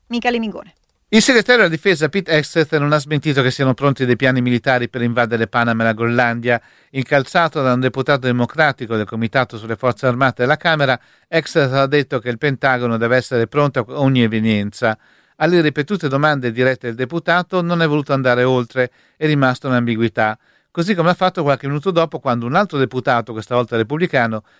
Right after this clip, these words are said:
Speaker 2: gli ha chiesto di smentire che gli Stati Uniti stiano pensando a un attacco diretto ai due paesi. Hegseth ha dato la stessa risposta di prima, "Siamo pronti a ogni evenienza",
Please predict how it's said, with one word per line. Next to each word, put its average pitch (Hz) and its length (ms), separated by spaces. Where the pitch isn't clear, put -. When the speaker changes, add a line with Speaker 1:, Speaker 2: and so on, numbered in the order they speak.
Speaker 2:
gli 151 120
ha 160 40
chiesto 156 340
di 131 100
smentire 143 500
che 110 100
gli 110 40
Stati 143 240
Uniti 127 240
stiano 123 260
pensando 120 520
a - 20
un 110 60
attacco 120 420
diretto 110 360
ai 110 60
due 110 120
paesi. 107 540
Hegseth 165 420
ha 135 60
dato 127 360
la 113 280
stessa 151 320
risposta 147 460
di 135 100
prima, 139 360
"Siamo 117 260
pronti 113 400
a - 20
ogni 107 140
evenienza", 120 640